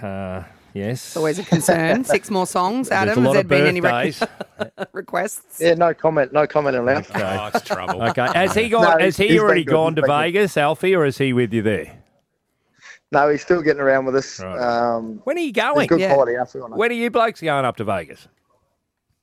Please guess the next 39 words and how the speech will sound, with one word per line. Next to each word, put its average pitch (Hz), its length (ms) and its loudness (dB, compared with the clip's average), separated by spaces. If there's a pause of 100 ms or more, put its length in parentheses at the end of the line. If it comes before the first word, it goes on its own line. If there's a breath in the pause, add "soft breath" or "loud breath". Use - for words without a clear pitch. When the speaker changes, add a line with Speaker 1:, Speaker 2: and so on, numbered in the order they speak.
(220)
Speaker 3:
Uh, 147 340 2
we 151 80 -2
leave 151 200 2
Thursday 139 440 2
morning, 123 440 -2 (160)
so 107 440 -8
Friday 120 360 -2
your 113 100 -6
time. 113 260 -12 (200)
Speaker 1:
Oh, 87 160 -20
no, 78 120 -20 (100)
still - 340 -20
a 78 40 -20
chance. 92 480 -18
Now, 160 180 0
listen, 160 400 -2
a-, 160 280 -2
a-, 180 140 0
anything 175 380 0
else 185 260 0
that, 170 260 -2
uh, 160 240 2
has 165 160 0
blown 165 280 0
you 156 120 2
away? 175 160 2
Have 165 120 0
they 160 120 0
told 170 240 0
you 156 40 0
about 160 180 0
the 123 80 -8
goalposts? 170 680 0
They're 151 120 0
not, 156 120 -2
are 156 60 2
they 151 120 2
gonna 156 160 0
be 143 260 0